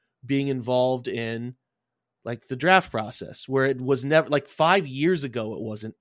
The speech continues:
anywhere near where it is now. It's taken off like crazy. I mean, I, I do that, and I know you obviously do, Andrew, 'cause we're together in a league. It's fun. It's a lot of fun, but there is a very, uh, wide open gray area right now of, like,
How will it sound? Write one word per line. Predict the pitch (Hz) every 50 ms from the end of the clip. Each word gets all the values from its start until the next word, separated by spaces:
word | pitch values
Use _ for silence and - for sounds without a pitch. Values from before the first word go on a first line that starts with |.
| _ -
anywhere | 196 208 202 202 185 165 156 143 135
near | 127 127 131 127 117
where | 113 110 107 107
it | 101 104
is | 101 110 - 110
now. | 113 110 104 - -
It's | - - -
taken | - - - 196 190 - 165 151
off | 143 131 -
like | 127 120 110
crazy. | - - 131 127 123 104 104 90 - _ _ - _ _ _ -
I | - 165
mean, | 180 175
I, | 208 294 220 147 - -
I | - 151 190
do | 185 165 214 233 185
that, | 120 113 135
and | 139 131
I | 135
know | 135 139
you | 131 117 143 160 123
obviously | 113 110 113 113 - 117
do, | 110 113 113
Andrew, | 110 110 117 135 156
'cause | 151 - 113 107
we're | 117 113
together | 101 - 104 - 117 113 117 117
in | 113
a | 110
league. | 117 139 156 135
It's | 160 - -
fun. | - 294 339 - 127 92 - _ _ _ _ _ _ _
It's | - -
a |
lot | 180 185 165 147
of | -
fun, | - 208 175 139 131
but | 147 139 127 - - _ _ _ _ _ _ _ _ -
there | 151 160 165
is | 165 170 165 147 156
a | 156 143
very, | 131 123 139 151 160 165 170 170 170 170 165 160 147 - _ _ _ _ _ _ _ _ _ _ _ _ _ _ _ _ _ _ _ _ _ _
uh, | - 104 85 -
wide | - 135 127 131 135 139 147 160 175 175 160 - -
open | 147 151 151 143 - 147 135
gray | 123 123 127 135 135 135 139 127
area | 127 120 120 120 117 117
right | 117 117 120 120 113 127
now | 120 117 117 117 113 113 -
of, | - 120 113 117
like, | 123 120 120 117